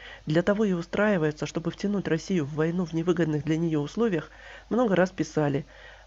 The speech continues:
Многие, не только я. И много раз объясняли, почему лучше позже, чем раньше, а ещё лучше добрым словом, не вынимая пистолет из кобуры.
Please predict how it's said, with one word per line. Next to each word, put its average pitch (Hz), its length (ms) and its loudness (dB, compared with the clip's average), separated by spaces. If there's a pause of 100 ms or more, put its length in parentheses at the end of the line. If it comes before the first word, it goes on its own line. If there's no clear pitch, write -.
Многие, 180 640 2
не 226 140 -2
только 147 360 -2
я. 143 220 -4 (400)
И 170 80 6
много 233 320 4
раз 208 200 2
объясняли, 175 440 0
почему 175 400 0
лучше 202 380 -2
позже, 147 420 -2
чем 147 240 -4
раньше, 139 420 -2
а 170 60 0
ещё 202 240 -2
лучше 202 240 -4
добрым 170 320 -2
словом, 196 400 -2 (260)
не 233 140 2
вынимая 175 400 0
пистолет 156 420 -4
из - 60 -16
кобуры. 139 400 -4